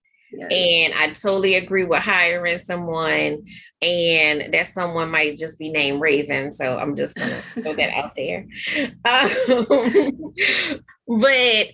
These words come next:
Speaker 2: I'm gonna go ahead and get to the wrap-up questions. And these are just the questions that I ask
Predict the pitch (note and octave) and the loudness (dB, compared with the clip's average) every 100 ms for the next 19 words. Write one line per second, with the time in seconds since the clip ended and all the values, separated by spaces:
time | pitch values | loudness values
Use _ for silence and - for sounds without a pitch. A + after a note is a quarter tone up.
0 | _ - G3 B3 D4+ D4 B3+ C4+ D4+ A#3 | _ -4 -2 0 0 -2 0 0 0 -2
1 | A#3 G3 A3 A3 B3+ B3 A#3 G#3 - A3 | -4 -4 -4 -2 -2 0 -2 -2 -4 -6
2 | G#3+ - A#3+ A3 A3 - F#3+ F#3 F#3 F3+ | -8 -4 0 0 -2 -4 -2 -2 -2 -2
3 | G#3 A#3 B3+ A#3 A#3 A3+ F#3+ F#3+ F#3 F3 | -2 -2 -2 -2 -6 -4 -4 -4 -8 -4
4 | D#3+ G2+ E3 | -4 -4 -6